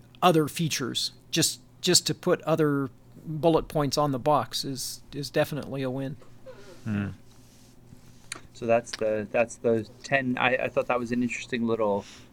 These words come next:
Speaker 3: thought experiment to go through those ten rules of design in reference
Speaker 1: Yeah,
Speaker 3: to
Speaker 1: no, that was good.
Speaker 3: what all of
Speaker 1: Probably,
Speaker 3: us make,
Speaker 1: probably
Speaker 3: make.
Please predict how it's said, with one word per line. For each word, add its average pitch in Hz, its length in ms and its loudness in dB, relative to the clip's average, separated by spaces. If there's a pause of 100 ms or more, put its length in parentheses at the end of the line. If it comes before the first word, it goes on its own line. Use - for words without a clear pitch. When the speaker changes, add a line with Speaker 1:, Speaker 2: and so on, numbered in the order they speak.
Speaker 3:
thought 139 320 8
experiment 101 580 -4
to - 80 -16
go 113 160 0
through 117 200 -4
those 98 200 -2
ten 107 280 -4
rules 98 240 -8
of 90 100 -12
design 95 440 -6
in 98 180 -2
reference 110 400 -2
Speaker 1:
Yeah, - 60 -14
Speaker 3:
to 214 60 -6
Speaker 1:
no, 160 80 0
that 165 140 2
was 151 100 -6
good. 170 160 2
Speaker 3:
what 120 140 6
all 127 200 8
of 120 80 6
Speaker 1:
Probably, 147 220 2
Speaker 3:
us 127 60 -2
make, 101 200 -2
Speaker 1:
probably 170 240 6
Speaker 3:
make. - 220 -6